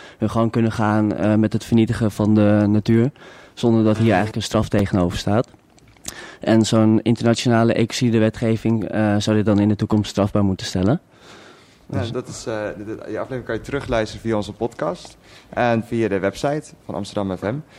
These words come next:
Speaker 2: Ehm, dat is een uitzending over internationale, eh, wet-, milieuwetgeving, maar deze aflevering zoekt het iets dichter bij huis. Nou, je auto uitlenen, koken voor je buren, je bank of huis delen met onbekenden, met de buurt energie opwekken of je gereedschapskist ter beschikking stellen aan mensen die zelf geen klopper hebben.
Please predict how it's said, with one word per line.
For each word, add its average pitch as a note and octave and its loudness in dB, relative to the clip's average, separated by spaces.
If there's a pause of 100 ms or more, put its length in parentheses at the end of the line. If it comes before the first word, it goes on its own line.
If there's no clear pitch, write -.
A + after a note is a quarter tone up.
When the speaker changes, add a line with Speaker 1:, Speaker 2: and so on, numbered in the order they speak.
(280)
Speaker 2:
Ehm, A2+ 0
dat G#2 -6
is - -20
een A#2+ -6
uitzending A#2+ -2
over G#2+ -2
internationale, A2 -2 (180)
eh, F#2+ -4
wet-, G2 -2
milieuwetgeving, G#2+ -2
maar A#2+ -2
deze A#2+ -4 (200)
aflevering A2+ -4
zoekt A#2 -6
het - -10
iets F#2+ -12
dichter A#2 -4
bij F#2+ 0
huis. A#2 -6 (440)
Nou, G2+ -4
je G#2 -2
auto B2+ -4
uitlenen, A2+ -4
koken A2+ -6
voor G#2+ -6
je G2+ -4
buren, A#2 -4
je G#2 0
bank G#2+ -2
of F#2 -8
huis A2+ -2
delen A2+ -2
met G#2+ -6
onbekenden, B2+ -4
met G#2+ -10
de F#2 -20
buurt B2+ -4
energie A2 -2
opwekken C3 -2
of A2+ -8
je A#2 -12
gereedschapskist A#2+ -8
ter A2+ -4
beschikking A2+ -8
stellen G#2+ -4
aan F#2 -4
mensen G2+ -6
die F#2 -8
zelf G2+ -4
geen G#2+ -8
klopper F2+ -6
hebben. D#2+ -8